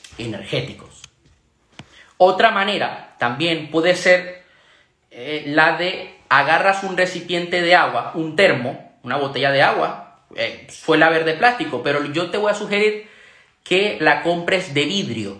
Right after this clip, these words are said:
de cristal. Y le vas a poner una etiqueta.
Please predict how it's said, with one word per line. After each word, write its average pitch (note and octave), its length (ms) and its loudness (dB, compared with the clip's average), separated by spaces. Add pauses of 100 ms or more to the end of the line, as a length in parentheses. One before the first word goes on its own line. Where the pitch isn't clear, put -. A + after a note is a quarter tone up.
(120)
de A#2+ 200 -6
cristal. - 680 -2 (3000)
Y G3+ 140 -2
le G3 140 4
vas G#3+ 220 4
a A#3+ 140 2
poner A3 400 0
una G#3 320 2
etiqueta. E3+ 580 -2